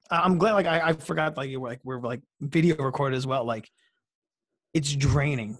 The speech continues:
and it's exhausting. Like, I, like, I'm, for the most part, a very happy-go-lucky person. I like, you know, smiling and having a good time, and I don't like fighting with people, and I don't like arguing with people. Like, fun, you know,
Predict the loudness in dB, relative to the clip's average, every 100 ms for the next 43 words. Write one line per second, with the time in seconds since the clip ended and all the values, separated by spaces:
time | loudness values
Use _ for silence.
0 | -6 0 0 0 -2 -2 -2 -4 -6 -10
1 | -10 -10 -10 -4 -2 -2 -8 -18 _ -10
2 | -10 -4 0 2 2 0 -4 -10 _ _
3 | _ _ _ _ _ _ -10 -6 -4 -4
4 | -4 -4 -4 -4 -6 -4 -4 -4 -4 -6
5 | -8 -8 -6 -6 -6 -10 -12 _ _ _
6 | _ _ _ _ -8 -2 0 0 -2 -6
7 | -8 -8 _ -14 -4 2 2 2 0 -2
8 | -2 -2 -4 -8 -6 -4 -4 -6 -8 -8
9 | -8 -12 _ -4 -2 0 -2 -2 -4 -2
10 | -4 -8 _ _ _ _ _ -2 0 0
11 | -4 -6 -8 -6 -6 -2 -2 0 -2 -2
12 | -2 -2 -2 -6 -8 -10 -10 -8 -8 -8
13 | -8 -8 -10 -20 _ _ _ _ 2 4
14 | 4 4 2 0